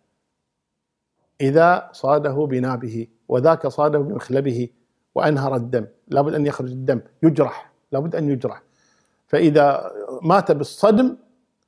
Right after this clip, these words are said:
أو بالرمي، يعني رأينا بعض النسور، هذا تصيد لنفسها طبعا غير معلمة، تصيد لنفسها، تأخذ الوعل أو الغزال أو كذا وترميه من شاهق، فيسقط ميتا فتأتي تأكله. فهنا هذا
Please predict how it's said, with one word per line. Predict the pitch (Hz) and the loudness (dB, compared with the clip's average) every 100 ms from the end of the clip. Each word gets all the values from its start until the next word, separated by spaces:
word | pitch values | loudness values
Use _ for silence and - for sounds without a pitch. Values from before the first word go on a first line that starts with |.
| _ _ _ | _ _ _
أو | 143 | 0
بالرمي، | 139 151 156 190 240 254 - _ _ _ _ _ _ 135 | 0 0 4 4 4 0 -8 _ _ _ _ _ _ -4
يعني | 127 135 | -2 0
رأينا | 147 180 151 | 2 2 2
بعض | 135 120 127 | 2 0 -2
النسور، | 120 113 113 110 107 107 123 127 - 170 160 | -4 -6 -4 -4 -4 -6 -6 -8 -4 -2 0
هذا | 160 | 0
تصيد | 180 190 226 185 | -2 -2 -2 2
لنفسها | 208 226 127 | 2 2 -2
طبعا | 117 127 | -4 -4
غير | 139 156 | 0 0
معلمة، | 123 117 113 131 - _ _ _ | 0 -4 -4 -6 -10 _ _ _
تصيد | - 190 | -4 0
لنفسها، | 180 - - - _ _ _ | 0 0 -4 -6 _ _ _
تأخذ | - - 175 | -2 2 2
الوعل | 151 143 165 175 | 2 4 4 2
أو | 175 139 | 0 0
الغزال | 120 135 127 170 185 | 0 -2 2 2 2
أو | 143 | -4
كذا | - 160 254 | -2 -2 -2
وترميه | - 143 185 214 151 - _ _ - | -6 0 0 2 -2 -4 _ _ -10
من | 170 | -6
شاهق، | - 165 113 - - _ _ _ _ _ _ | 2 2 0 -10 -20 _ _ _ _ _ _
فيسقط | - 185 - 160 | 0 0 2 0
ميتا | 147 202 226 | 2 2 2
فتأتي | 208 170 147 | -2 -4 -4
تأكله. | 139 123 - 117 101 - _ _ _ _ _ _ _ _ _ | -4 -4 -6 -8 -8 -16 _ _ _ _ _ _ _ _ _
فهنا | - 151 147 190 214 | 0 2 2 0 0
هذا | 254 254 - | 0 -2 -4